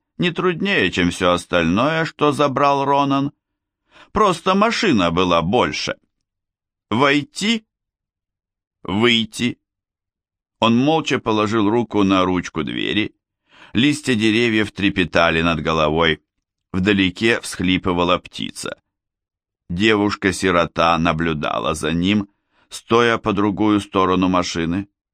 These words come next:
Она покачала головой. Ронан поднес палец к губам.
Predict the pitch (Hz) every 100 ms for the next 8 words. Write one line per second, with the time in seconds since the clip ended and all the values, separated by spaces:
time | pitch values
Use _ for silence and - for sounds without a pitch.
0 | _ _ _ _ 92 101 143 165 147 120
1 | 95 98 101 95 85 57 50 50 53 -
2 | _ _ _ _ _ _ _ - 90 110
3 | 117 117 110 - 92 80 95 92 - 82
4 | 82 85 76 78 - 82 65 50 50